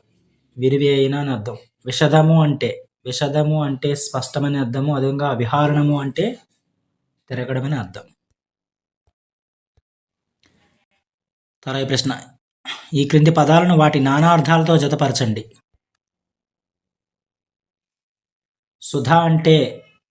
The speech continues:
అమృతము సున్నము, సుధ అంటే అమృతము సున్నము. తనరు అంటే ఒప్పు అతిశయించుట, తనరు అంటే. దివి అంటే స్వర్గం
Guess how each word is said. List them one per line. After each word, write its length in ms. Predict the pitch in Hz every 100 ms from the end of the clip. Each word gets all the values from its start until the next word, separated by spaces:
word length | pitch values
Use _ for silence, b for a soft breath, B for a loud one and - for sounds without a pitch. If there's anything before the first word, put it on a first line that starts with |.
| -
అమృతము 580 | 135 151 160 160 156 180
సున్నము, 560 | 175 131 131 117 117 -
సుధ 220 | - 120
అంటే 340 | 135 139 135
అమృతము 640 | 160 127 123 131 135 147 156
సున్నము. 460 | 135 120 117 117 - 139
తనరు 400 | 139 151 165 160
అంటే 600 | 147 143 139 107 - _ _ _ _ _ _ 127
ఒప్పు 520 | 131 127 165 196 180
అతిశయించుట, 720 | 127 - 160 135 120 - - - _ _ _ _ _ _ _
తనరు 260 | 123 127 131
అంటే. 360 | 123 117 120 110 110
దివి 260 | 131 160
అంటే 600 | 165 147 - 135 107 - _ _ _ _ _ _ _ _ _ _ _ -
స్వర్గం 680 | - 123 113 139 165 180